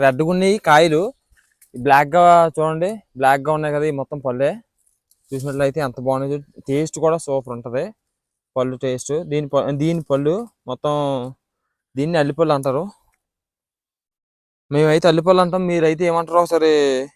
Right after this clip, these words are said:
మీరు ఎప్పుడైనా చూసి ఉన్నారో లేదో కూడా తెలియదు, కానీ టేస్ట్ మాత్రం చాలా బాగుంటాయి. మాకు మా ఊర్లోని, ఆ, క్రికెట్కి అప్పుడప్పుడు పక్క ఊరోళ్ళు వస్తూ ఉంటారు. క్రికెట్కి వచ్చిన వాళ్ళు ఫస్ట్ ఈ పళ్ళు తినేసిన తర్వాతే క్రికెట్ ఆడతారు,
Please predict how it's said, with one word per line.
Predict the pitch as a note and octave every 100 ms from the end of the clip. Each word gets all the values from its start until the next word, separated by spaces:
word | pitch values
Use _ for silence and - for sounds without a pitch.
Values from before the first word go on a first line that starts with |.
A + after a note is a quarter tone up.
| _ _ _ _ _ -
మీరు | D3
ఎప్పుడైనా | D3 F3+ -
చూసి | F3 F3+
ఉన్నారో | F3+ F#3 F#3
లేదో | F#3 F3+ E3+
కూడా | E3+
తెలియదు, | E3 D#3 D#3 F#3
కానీ | D#3+ F3 A#3+ -
టేస్ట్ | C#3+ D3+ -
మాత్రం | D3+ E3+ E3
చాలా | C3+ C3 B2+
బాగుంటాయి. | B2+ A#2 B2+ F3+ _ _ _ _ _ -
మాకు | D3+ D#3 E3 D#3+
మా | D3 D3
ఊర్లోని, | D#3 E3+ E3+ F3+ D#3 D3
ఆ, | D3+ D3
క్రికెట్కి | C#3 C#3 E3+ D#3+
అప్పుడప్పుడు | C#3+ D#3+ D#3 E3+ D#3+ D3 C3+ C#3 -
పక్క | B2+ -
ఊరోళ్ళు | D3+ D3
వస్తూ | C3+ D3
ఉంటారు. | C3+ C3+ D3+ A3 _ _ _ _ _ _ _ _ _ _ _ _ C#3+
క్రికెట్కి | D3 F3 F3
వచ్చిన | D#3+ F3
వాళ్ళు | F3+ F#3
ఫస్ట్ | D#3 - F#3+
ఈ | -
పళ్ళు | D3 D#3
తినేసిన | E3+ E3+ C#3 F#3
తర్వాతే | D#3+ D3+ F3 D#3
క్రికెట్ | C3+ D3+ D3
ఆడతారు, | C#3 C3 C3+